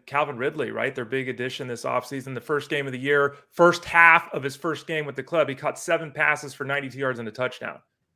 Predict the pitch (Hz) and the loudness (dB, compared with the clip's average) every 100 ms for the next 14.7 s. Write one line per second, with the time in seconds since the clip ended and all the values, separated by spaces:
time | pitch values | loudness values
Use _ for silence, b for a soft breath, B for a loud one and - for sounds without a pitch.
0 | _ _ - 131 127 113 131 135 107 135 | _ _ -8 0 0 0 4 6 6 2
1 | 139 117 151 127 123 120 135 131 143 131 | 0 4 6 6 0 -2 -2 -4 -4 -4
2 | 117 147 143 131 123 123 - 156 143 135 | 0 2 2 0 -2 -4 -4 -2 -2 -6
3 | 127 127 127 151 143 143 139 127 123 117 | -4 -4 -2 -6 -4 -4 -2 -4 -4 -4
4 | 135 135 143 143 143 127 120 131 b b | -6 -4 -2 -2 -2 -4 -8 -10 b b
5 | _ _ _ - 160 156 135 _ 107 131 | _ _ _ -6 -6 -6 -12 _ -4 -4
6 | 147 - 127 180 - 110 104 110 107 120 | -4 -8 -4 -4 -4 -12 -14 -18 -16 -12
7 | 120 - - 139 127 - 117 110 170 196 | -12 -10 -6 -6 -6 -14 -10 -2 -2 -2
8 | 196 185 180 175 175 160 - 120 - 110 | -2 -4 0 0 0 -2 -10 -14 -14 -10
9 | 175 185 180 - 170 165 165 165 160 135 | -8 -6 -8 -6 0 2 4 2 -2 -14
10 | 113 - 123 - 117 - 127 - - 170 | -14 -14 -14 -12 -16 -10 -12 -12 -10 -8
11 | 170 180 - 165 165 170 196 170 190 165 | -6 -8 -6 -6 0 2 2 0 -8 -8
12 | 127 117 180 - - _ _ _ _ _ | -8 -6 -6 -6 -16 _ _ _ _ _
13 | _ _ 175 202 202 175 170 143 135 147 | _ _ 0 0 2 2 2 0 0 0
14 | 143 135 147 156 160 147 | 0 -2 0 0 -4 -10